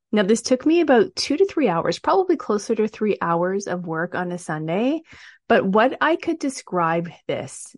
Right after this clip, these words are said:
like what it felt like during the week, the Monday to Friday of eating, is it felt like freedom. I did not have to think about anything. It saved me so much time.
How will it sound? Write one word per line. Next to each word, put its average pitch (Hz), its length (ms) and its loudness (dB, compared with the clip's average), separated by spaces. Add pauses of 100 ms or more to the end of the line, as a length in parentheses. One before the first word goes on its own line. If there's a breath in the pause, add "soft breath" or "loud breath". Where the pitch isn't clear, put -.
like 170 160 -2
what 185 140 0
it - 100 -4
felt - 400 -4
like 185 240 0
during 170 360 -4
the 165 80 -4
week, 160 360 -4
the 180 80 -4
Monday 170 280 -2
to 175 100 -4
Friday 170 380 -4
of 170 120 -8
eating, 170 340 -4
is 202 140 -2
it 160 80 -2
felt - 240 -4
like 175 200 -4
freedom. - 500 -10 (880 soft breath)
I 190 180 2
did 262 200 2
not 220 260 4
have 202 240 -6
to 190 140 -8
think - 580 -8 (160)
about 170 340 -2
anything. 147 640 -4
It 202 200 0
saved 240 460 2
me 214 420 0
so 220 840 -2
much 240 300 -6
time. 180 540 -4